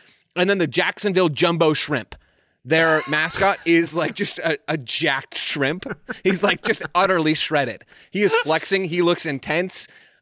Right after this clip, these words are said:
Um, they are the minor league baseball team, uh, <laughs> triple A affiliate of the Miami Marlins. So gotta keep the seafood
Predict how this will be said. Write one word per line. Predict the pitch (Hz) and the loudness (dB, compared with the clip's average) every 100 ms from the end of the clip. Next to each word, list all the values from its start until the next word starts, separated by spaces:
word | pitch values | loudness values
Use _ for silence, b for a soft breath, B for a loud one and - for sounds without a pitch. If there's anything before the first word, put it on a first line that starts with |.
| - | -4
Um, | 151 139 127 - b b b - | -2 0 -4 -8 b b b -10
they | 131 160 165 | 0 2 2
are | - 156 156 151 | 4 4 6 4
the | 139 143 | 4 2
minor | 139 151 165 | 2 0 0
league | 160 151 | 0 0
baseball | 147 143 139 | 0 0 -4
team, | - 139 127 127 - | -4 -6 -6 -8 -6
uh, | 123 120 117 113 | -2 0 0 -2
<laughs> | |
triple | - 165 151 | -2 2 2
A | |
affiliate | 139 160 143 131 | 2 2 2 0
of | 123 | -2
the | |
Miami | 127 127 135 | -4 -2 0
Marlins. | 127 131 131 113 92 | 2 2 2 -2 -8
So | - - 147 | -6 -2 -2
gotta | 131 151 | 0 -2
keep | 151 156 | -2 -8
the | 127 | -8
seafood | - 170 - 143 123 | -4 -4 -2 0 0